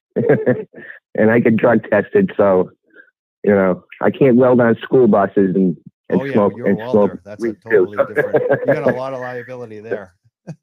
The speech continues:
Speaker 2: You probably have
Speaker 1: Yeah,
Speaker 2: higher
Speaker 1: so
Speaker 2: insurance premiums than I do. <laughs>
Speaker 1: Uh, yeah, I would, I think so.
Speaker 2: Yeah.
Speaker 1: <laughs>
Speaker 2: So, uh, I,
Speaker 1: All right.
Speaker 2: thank you so much for calling in. Um, I mean, do you wanna make any comment too? You know, just a
Speaker 1: I
Speaker 2: general
Speaker 1: can't, I can't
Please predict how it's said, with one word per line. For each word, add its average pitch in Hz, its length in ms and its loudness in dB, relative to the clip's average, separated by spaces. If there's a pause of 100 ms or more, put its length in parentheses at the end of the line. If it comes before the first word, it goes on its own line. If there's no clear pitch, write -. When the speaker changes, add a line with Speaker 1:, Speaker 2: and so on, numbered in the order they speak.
(560)
Speaker 2:
You 147 100 -12
probably 160 280 -10
have 135 160 -10
Speaker 1:
Yeah, - 100 2
Speaker 2:
higher 139 280 -4
Speaker 1:
so 135 80 -2
Speaker 2:
insurance 135 400 -14
premiums 117 480 -18
than 110 100 -20
I 123 140 -18
do. 104 200 -16 (640)
<laughs> - 0 -
Speaker 1:
Uh, 147 880 -4 (100)
yeah, 110 160 4
I 107 40 2
would, 101 140 -2 (180)
I 101 140 2
think 110 280 0
so. 92 280 0 (180)
Speaker 2:
Yeah. 113 240 -14
Speaker 1:
<laughs> - 760 -4
Speaker 2:
So, 170 260 -6
uh, 139 280 -10 (360)
I, 147 60 -10
Speaker 1:
All 170 80 0
right. 165 120 0
Speaker 2:
thank 170 220 -10
you 165 60 -14
so 139 200 -14
much 131 220 -16
for 123 100 -20
calling 117 320 -16
in. 117 220 -16
Um, 107 380 -14 (540)
I 127 40 -16
mean, 135 120 -10
do 120 100 -18
you 151 80 -10
wanna 175 220 -12
make 160 220 -12
any 143 180 -12
comment 131 460 -14
too? 131 400 -20 (1600)
You 127 120 -16
know, 113 120 -14
just 131 300 -20
a 143 40 -16
Speaker 1:
I 127 40 -16
Speaker 2:
general 117 420 -6
Speaker 1:
can't, 113 120 0
I 123 100 4
can't - 200 -6